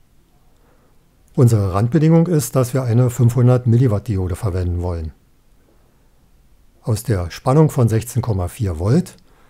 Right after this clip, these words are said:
ergibt sich daraus ein maximaler Strom von null Komma fünf Watt durch sechzehn Komma vier Volt gleich dreißig Milliampere.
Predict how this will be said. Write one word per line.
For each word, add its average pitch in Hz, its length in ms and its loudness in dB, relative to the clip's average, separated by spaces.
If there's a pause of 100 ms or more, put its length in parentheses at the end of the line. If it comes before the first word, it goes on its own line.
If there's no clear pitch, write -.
(160)
ergibt 120 300 -2
sich 131 220 -2
daraus 120 340 2
ein 101 180 -2
maximaler 110 540 0
Strom 107 320 -2
von 110 360 0 (180)
null 95 180 -2
Komma 95 280 -4
fünf 95 280 -6
Watt - 300 -2 (340)
durch 101 300 -4
sechzehn 107 320 -6
Komma 95 240 -4
vier 90 240 -8
Volt 120 340 -2 (460)
gleich 101 300 -4
dreißig 101 500 -6
Milliampere. 104 640 -2